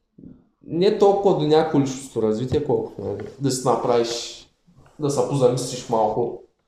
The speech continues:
защото живота е един теглав, изпълнен с изпитания път, който трябва да преминем по някакъв начин. И филмите ни представят някакви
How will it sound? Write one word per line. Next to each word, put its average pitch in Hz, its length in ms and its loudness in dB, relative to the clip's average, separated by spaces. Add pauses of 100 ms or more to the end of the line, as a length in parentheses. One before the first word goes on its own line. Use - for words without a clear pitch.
(400)
защото 123 320 -4
живота 120 380 0
е 107 80 0
един 113 420 -4 (1040)
теглав, 131 340 4
изпълнен 117 440 4
с 117 200 2 (600)
изпитания 113 760 0 (500)
път, 151 300 2
който 123 340 0
трябва 110 300 0
да 107 140 -4
преминем 107 340 -4
по - 80 -6
някакъв - 360 -4
начин. 123 360 -2 (1080)
И 185 80 -4
филмите 185 440 4
ни 165 80 0
представят 156 500 4
някакви 160 520 2